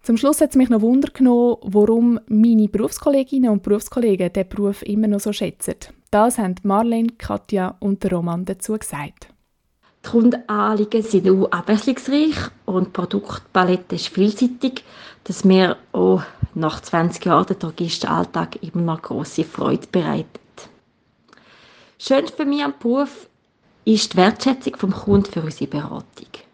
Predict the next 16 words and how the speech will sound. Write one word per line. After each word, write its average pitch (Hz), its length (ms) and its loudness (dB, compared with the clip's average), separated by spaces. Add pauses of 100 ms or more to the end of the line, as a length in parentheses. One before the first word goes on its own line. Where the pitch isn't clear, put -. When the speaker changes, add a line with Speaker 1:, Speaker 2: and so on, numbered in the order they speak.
(1000)
Speaker 2:
Es 233 180 -6
sind 240 180 2
wirklich 240 280 4
die - 120 -8
Rückmeldungen, 254 720 -4
die 226 120 -6
positiven, 226 800 -2
die 196 60 -6 (100)
anspornen, 202 680 -2 (100)
Tag 180 360 -4
für - 180 -20
Tag 180 380 -8 (380)
am 180 140 -6
Ladentisch 233 600 -6
zu - 120 -12
stehen 254 360 -2